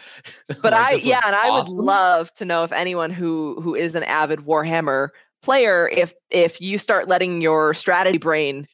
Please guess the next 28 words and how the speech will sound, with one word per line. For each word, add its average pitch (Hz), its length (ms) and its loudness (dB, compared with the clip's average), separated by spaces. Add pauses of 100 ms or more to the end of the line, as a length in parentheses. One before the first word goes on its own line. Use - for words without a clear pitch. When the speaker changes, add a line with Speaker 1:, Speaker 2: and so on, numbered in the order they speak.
(340)
Speaker 2:
uh, 156 240 2
get 190 180 2
in 185 60 0
the 170 100 4
way 165 320 4
of 147 240 2
reading 156 240 0
the 143 100 -4
Speaker 1:
Yeah. - 80 -6
Speaker 2:
comic, 151 300 -2
but - 160 -4
I'm 170 160 0
very 165 220 4
excited. 151 580 2
Uh, 139 180 2
Salazar 156 540 2
has 147 100 0
got 143 160 0
his 143 200 -6
work 160 360 -2
cut - 240 -2
out 156 220 0
for 151 100 -4
him 151 300 -4
with 139 220 -8
that, 139 340 0
uh, 127 380 0
incredible, 147 640 -2